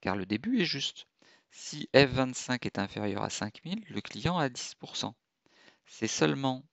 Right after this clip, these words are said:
s'il a une facture qui s'élève au-delà de cinq mille euros qu'il aura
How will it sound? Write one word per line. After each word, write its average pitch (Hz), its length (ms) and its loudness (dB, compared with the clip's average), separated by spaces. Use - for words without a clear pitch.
s'il - 420 0
a 98 120 4
une - 60 -18
facture 120 520 -4
qui - 140 -14
s'élève - 360 2
au-delà 156 500 2
de 110 260 -4
cinq - 200 -12
mille 87 180 -6
euros 143 240 0
qu'il - 180 0
aura 117 260 6